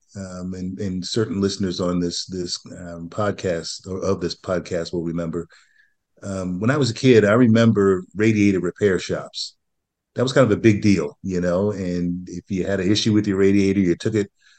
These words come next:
to the repair shop, they welded it back up and put it in, and you were on your way. Well, radiators are no longer made out of metal, they're made out of plastic.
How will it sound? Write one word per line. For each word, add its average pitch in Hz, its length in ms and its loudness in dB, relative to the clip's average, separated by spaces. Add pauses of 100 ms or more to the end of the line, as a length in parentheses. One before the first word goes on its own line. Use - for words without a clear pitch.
(220)
to 113 80 2
the 98 80 4
repair 113 360 6
shop, 113 420 4
they 90 140 -2
welded 110 360 4
it 95 40 -2
back 110 260 2
up 110 180 4
and - 100 -16
put 110 140 0
it 104 120 -2
in, 104 180 2
and 90 100 0
you 95 80 -2
were 92 200 -2
on 90 80 0
your 87 120 0
way. 90 240 0 (840)
Well, 110 340 6
radiators 151 460 6
are 135 40 4
no 127 120 6
longer 120 260 2
made 113 160 -2
out 101 100 -2
of 92 80 -2
metal, 135 300 -4
they're 80 100 -16
made 90 180 -6
out 80 100 -8
of - 80 -14
plastic. 107 400 -10